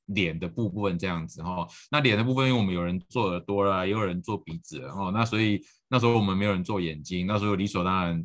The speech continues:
可能就是做眼睛。那也觉得，我也觉得眼睛还蛮好的齁。那因为当主治医师以后，大概眼皮手术大概是最常见的一个美容手术啦齁。那做了几次之后，诶，觉得还蛮有一些兴趣的齁。那，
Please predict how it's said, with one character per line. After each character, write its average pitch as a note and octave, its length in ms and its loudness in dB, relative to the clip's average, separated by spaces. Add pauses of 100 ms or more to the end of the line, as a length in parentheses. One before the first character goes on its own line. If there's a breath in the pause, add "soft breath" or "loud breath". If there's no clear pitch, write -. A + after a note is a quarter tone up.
可 F2 100 -4
能 E2 100 -2
就 G2 120 -4
是 F#2+ 240 -2
做 F#2 200 0
眼 D2+ 200 -4
睛。 E2+ 260 -4
那 G2 380 -2
也 F2 160 -6
觉 F#2+ 120 -2
得， G2+ 160 2
我 A2 140 4
也 A2 40 4
觉 A2+ 60 2
得 A#2+ 140 4
眼 F#2 160 2
睛 G2+ 160 -2
还 F#2 100 -2
蛮 F2 160 0
好 E2 220 -2
的 - 120 -20
齁。 E2 220 -4 (280 loud breath)
那 G#2+ 140 4
因 A2+ 100 6
为 A2 160 4
当 A2+ 180 4
主 F#2 80 -2
治 G#2 160 0
医 G2+ 40 2
师 G2+ 220 -2
以 F#2 140 0
后， G2 220 2
大 G#2 100 0
概 G2+ 220 0 (520 soft breath)
眼 F2+ 200 -2
皮 F2+ 160 -4
手 E2+ 200 -2
术 G#2+ 160 -2
大 G#2 120 2
概 G#2 120 0
是 G#2 120 -4
最 G#2 200 0
常 E2+ 240 -4
见 F2+ 240 0
的 D#2+ 440 -4
一 E2+ 100 -10
个 F2 160 -2
美 E2 160 0
容 D#2 220 -6
手 D2 180 -10
术 F2+ 240 -8
啦 D#2 180 -2
齁。 F2+ 180 -2
那 A2 120 2
做 A#2 180 2
了 G2+ 60 4
几 E2+ 220 -6
次 G2+ 240 -6
之 G#2 100 -4
后， G#2 60 2
诶， A2+ 120 2
觉 C3+ 120 0
得 C3 160 2
还 B2 100 2
蛮 A#2+ 160 2
有 A#2 80 4
一 - 20 2
些 A#2+ 140 2
兴 B2 220 0
趣 G#2 180 -2
的 E2+ 100 -4
齁。 F2 200 -2
那， G#2+ 200 0